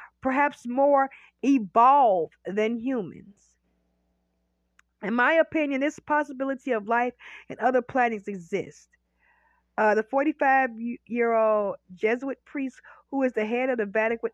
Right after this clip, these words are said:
Observation and the science, scientific advisor to Pope Benedict. And like I said, they've said this before, that just because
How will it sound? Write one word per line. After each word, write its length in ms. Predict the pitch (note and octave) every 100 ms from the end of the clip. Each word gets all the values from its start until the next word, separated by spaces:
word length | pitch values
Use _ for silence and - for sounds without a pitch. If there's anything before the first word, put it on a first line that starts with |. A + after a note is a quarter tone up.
| -
Observation 680 | G#3+ - G3+ G#3 G#3 - G3+
and 180 | F#3 G3
the 60 |
science, 560 | F#3+ - A#3+ B3+ B3 - _ _ _
scientific 720 | - C#4+ D#4 D4+ - C4+ B3+ -
advisor 560 | A3+ G#3+ A3+ A3 A3 G#3+
to 160 | -
Pope 320 | G3 - B3 _
Benedict. 460 | F#3+ A3 E3 D3 A2 _ _ _ _ _ _ _ _ _ _ -
And 100 | B3
like 160 | B3+ B3
I 120 | B3+
said, 320 | - C#4+ A#3+
they've 220 | A#3+ A#3+ A#3
said 300 | - B3 A#3
this 260 | B3 A3+ _
before, 640 | - A#3 - D#4+ D#4+ E3+ G3 _ _ - - -
that 180 | G3+ G#3
just 240 | C4 C4+
because 640 | - - C#4 B3 A3+ G#3+